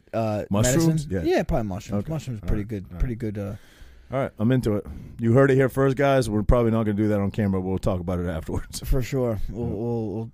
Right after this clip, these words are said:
Speaker 1: we'll share our mind-altering experience.
Speaker 2: Yep.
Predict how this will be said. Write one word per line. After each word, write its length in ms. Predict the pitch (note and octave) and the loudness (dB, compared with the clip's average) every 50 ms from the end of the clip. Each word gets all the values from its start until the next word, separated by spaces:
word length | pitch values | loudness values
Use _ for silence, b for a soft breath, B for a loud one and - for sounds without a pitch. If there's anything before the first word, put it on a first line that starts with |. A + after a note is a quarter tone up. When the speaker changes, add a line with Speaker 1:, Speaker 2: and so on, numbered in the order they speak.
| _ | _
Speaker 1:
we'll 80 | - B2 | -10 -10
share 300 | - - - B2+ B2 A#2+ | -8 -6 -4 -2 -2 0
our 260 | A#2 A2+ A2+ G#2+ G#2+ - - - - | 0 0 -2 -2 -4 -8 -12 -16 -16
mind-altering 720 | F2 C#2+ G2 A#2 A#2+ A#2+ A#2 A2+ A2+ A2 A#2+ A#2 A2+ A2 | -14 -10 -6 -4 -4 -2 -2 -4 -4 -4 -4 -6 -6 -6
experience. 500 | G#2 - - A#2 A#2 A2+ A2 G#2 - - - b b b b b b b b _ | -6 -6 -6 -6 -4 -4 -6 -8 -10 -12 -14 b b b b b b b b _
Speaker 2:
Yep. 160 | F2+ F2+ - | -10 -10 -10